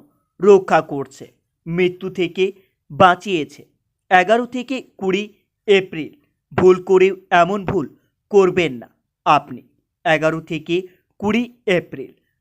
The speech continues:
কুম্ভ রাশি জাতক জাতিকাদের জন্য কেমন যাবে আগামী এই কয়েকদিন, আগামী এই কয়েকদিনে আপনাদের কি কি প্রতিকূল সময় আসতে চলেছে, কি কি থেকে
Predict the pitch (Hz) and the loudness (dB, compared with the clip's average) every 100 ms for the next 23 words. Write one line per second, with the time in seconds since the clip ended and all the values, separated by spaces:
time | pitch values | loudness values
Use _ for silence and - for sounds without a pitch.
0 | _ - 214 202 233 233 233 247 - 165 | _ -4 0 2 2 0 -6 -14 -12 0
1 | 165 160 226 - 165 156 185 180 160 170 | 0 0 -8 -2 0 0 -2 0 0 -2
2 | 180 - 143 147 120 107 73 _ _ _ | -8 -14 -14 -10 -10 -14 _ _ _ _
3 | _ 196 160 139 127 123 117 - _ _ | _ 2 2 -2 -8 -10 -10 -20 _ _
4 | _ 180 170 190 220 - _ 202 190 185 | _ 0 0 0 -8 -14 _ 0 0 0
5 | 151 131 123 - - _ _ _ _ 175 | -4 -4 -8 -18 -20 _ _ _ _ 0
6 | 165 170 185 - 196 196 - 165 135 127 | 0 -4 -10 -6 -2 -2 -2 -4 -4 -6
7 | 127 110 _ _ _ _ 170 160 156 147 | -16 -20 _ _ _ _ -2 0 -4 -8
8 | 147 143 160 151 180 - _ _ - 202 | -8 -10 -12 -10 -16 -16 _ _ 4 4
9 | 202 226 247 247 _ - 190 156 147 - | 4 -6 -8 -8 _ -2 0 0 -4 -20
10 | _ _ _ 165 147 156 139 131 123 123 | _ _ _ 0 0 -6 -8 -8 -10 -14
11 | - _ _ _ _ 214 208 247 247 240 | -20 _ _ _ _ -4 -4 -6 -4 -6